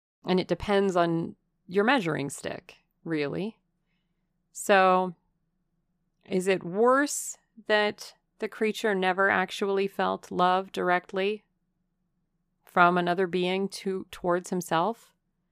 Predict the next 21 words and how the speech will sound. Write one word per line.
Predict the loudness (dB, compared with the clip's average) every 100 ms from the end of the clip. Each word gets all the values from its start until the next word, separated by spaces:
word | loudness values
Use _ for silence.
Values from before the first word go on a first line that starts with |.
| _ _ _ _
His | -4 0
entire | -2 2 2 2
life | 2 2 0 -4
was | -6
devoid | -6 0 2 2 0 -2
of, | 0 0 -2 -10 -20 _ _ _ -18
uh, | -16 -16 -20 _ _ _ -16 -8
a |
loving | 0 2 2 0
relationship | 0 0 -2 -4 -4 -2 -4 -2
with | 0 0 -2 _ -8
literally | -2 0 2 0 0 0
anyone, | 0 0 0 -2 -6 _ _ _ _ _ _ _ 2
and | 2 4
that | 2 -2
he | -2
died | 2 4 4 2
never | 2 4 2
having | 0 0 -2
felt | -2 -4 -4
that? | -6 -6 -10